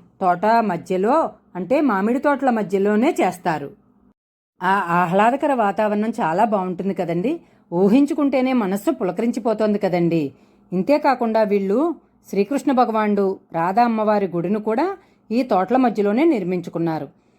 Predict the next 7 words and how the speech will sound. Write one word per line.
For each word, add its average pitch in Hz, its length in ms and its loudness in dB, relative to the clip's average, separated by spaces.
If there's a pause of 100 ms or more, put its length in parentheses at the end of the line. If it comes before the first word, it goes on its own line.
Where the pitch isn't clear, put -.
(160)
ఇప్పుడు 233 340 2
అంటే 226 460 0 (320)
ఈ 254 140 0
శ్రీకృష్ణ 185 500 -2
జన్మాష్టమి 262 600 0
సంబరాలను 226 540 0
కూడా 254 380 -4